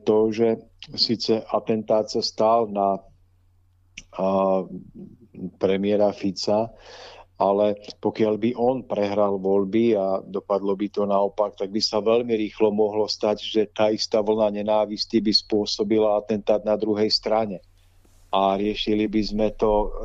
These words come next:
zase akoby z úplne opačnej pozície a, mm, mali by sme pocit, že zase je spravodlivosť na našej strane. Lenže, a,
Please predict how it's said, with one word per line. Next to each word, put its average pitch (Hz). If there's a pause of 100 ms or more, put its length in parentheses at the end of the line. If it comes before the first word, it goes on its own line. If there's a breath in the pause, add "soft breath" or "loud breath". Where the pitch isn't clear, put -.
zase 107
akoby 104
z -
úplne 110
opačnej 110
pozície 107 (800 loud breath)
a, 101
mm, 110
mali 107
by 117
sme 107
pocit, 107 (160)
že 107
zase 107
je -
spravodlivosť 101
na 95
našej 98
strane. 104
Lenže, 95 (1800 loud breath)
a, 98